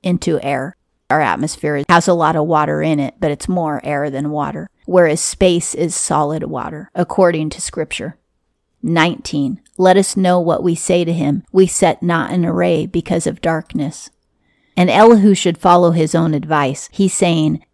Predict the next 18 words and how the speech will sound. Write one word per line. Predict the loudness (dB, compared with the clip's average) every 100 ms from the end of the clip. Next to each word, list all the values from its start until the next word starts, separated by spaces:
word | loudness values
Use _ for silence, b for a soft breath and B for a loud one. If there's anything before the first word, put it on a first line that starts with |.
| _ _ _
"Teach | -2 0 2 2
us | 0 -2
what | 0 2 2 -2 _ -4
we | 2 2
should | 2 -4
say | -4 2 2 2
to | -2
him, | -2 -2 -2 -4 -10 _ _ _ _
because | -4 2 2 4
we | 4
don't | 4 4
know | 0 0
how | 2 0
to |
speak | -4 -4 -4 -4
to | -4
the | -4 -2
Lord | 0 0 -2